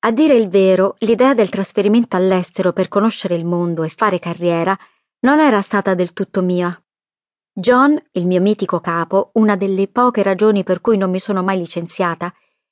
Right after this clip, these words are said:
mi ha caldamente suggerito pochi mesi fa di chiedere di essere destinata a qualche ufficio estero, definendola una condizione indispensabile per crescere professionalmente.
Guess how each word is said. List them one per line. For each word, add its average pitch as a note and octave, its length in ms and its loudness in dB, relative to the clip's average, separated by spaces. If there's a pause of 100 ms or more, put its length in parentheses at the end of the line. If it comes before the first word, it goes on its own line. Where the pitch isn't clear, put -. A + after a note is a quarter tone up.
(120)
mi B3 100 4
ha B3+ 60 2
caldamente D#4 580 0
suggerito G#3 580 -2
pochi A3 280 -2
mesi F3+ 240 -2
fa D#4 280 0
di C4+ 200 -2
chiedere C4 400 2
di G#3+ 80 0
essere G3+ 320 -2
destinata B3+ 500 0
a A#3+ 60 -10
qualche C4 260 -2
ufficio G#3+ 400 -2
estero, F3+ 480 -4 (540)
definendola B3 720 2
una A3+ 160 0
condizione A#3+ 680 0
indispensabile A3+ 1000 0
per F3+ 160 -4
crescere F3+ 460 -4
professionalmente. E3+ 1040 -8